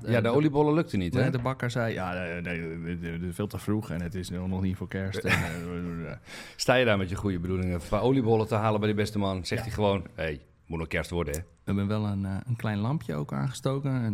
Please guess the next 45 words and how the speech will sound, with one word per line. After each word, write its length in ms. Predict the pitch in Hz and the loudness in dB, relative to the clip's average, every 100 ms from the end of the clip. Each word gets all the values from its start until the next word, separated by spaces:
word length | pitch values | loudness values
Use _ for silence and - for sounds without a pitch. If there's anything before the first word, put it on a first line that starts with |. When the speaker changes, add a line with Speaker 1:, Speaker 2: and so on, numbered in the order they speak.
| 104 | 0
Speaker 1:
en 100 | 104 | -2
een 100 | 104 | 2
kaarsje. 520 | 135 139 147 - 160 - - | 0 0 -2 -2 -4 -6 -10
Speaker 2:
Mhm. 480 | 98 98 87 98 147 | -6 -2 0 0 0
Speaker 1:
Eh, 360 | 101 98 92 92 92 - - _ _ _ _ - | -2 -2 -2 -4 -6 -10 -20 _ _ _ _ -2
eventjes, 440 | 151 131 131 120 | -2 0 -2 0
eh, 120 | 139 120 | 0 0
voor 160 | 151 | 0
de 60 | 139 | 0
mensen 420 | 139 147 156 139 | 0 0 0 -2
waar 200 | 127 127 | -2 -2
we 60 | 123 | -2
af 120 | 117 | -2
en 60 | |
toe 160 | 117 123 | 0 2
aan 80 | 113 | 2
denken, 440 | 135 156 139 135 | 2 0 -4 -2
maar 200 | 123 123 | -2 -2
ook, 280 | - 262 - | -2 -4 -4
eh, 100 | 98 | -4
dit, 120 | 87 | -4
ik 260 | 110 175 - - | -8 -10 -14 -4
vond 160 | 165 | -2
het 100 | 104 | 0
wel 100 | 87 | 0
leuk. 120 | 156 208 | -2 -4
Het 100 | - | -4
is 120 | 147 | -2
ook 140 | 156 | 0
nog 100 | 131 | 0
Speaker 2:
Ja. 80 | 101 | 0
Speaker 1:
een 100 | 98 | 0
onderdeel 380 | 101 123 107 101 | 0 0 0 -2
geweest 380 | 98 101 95 95 | -2 -2 -2 -2
van 160 | 113 101 | -2 -2
onze 260 | 101 - | -2 -6
crowdfunding 680 | 110 135 151 - 151 135 123 | -6 -4 -4 -2 0 0 0
geweest, 340 | 120 117 107 - | 2 0 0 2
Speaker 2:
Ja, 120 | 208 | 0
Speaker 1:
eh. 60 | 190 | 2
Speaker 2:
van 160 | 151 | 4
dit 140 | 117 98 | 4 4
jaar, 300 | 87 107 - | 2 0 -4
zeker. 400 | - - 156 | -6 0 0
Speaker 1:
Ja. 60 | 196 | 0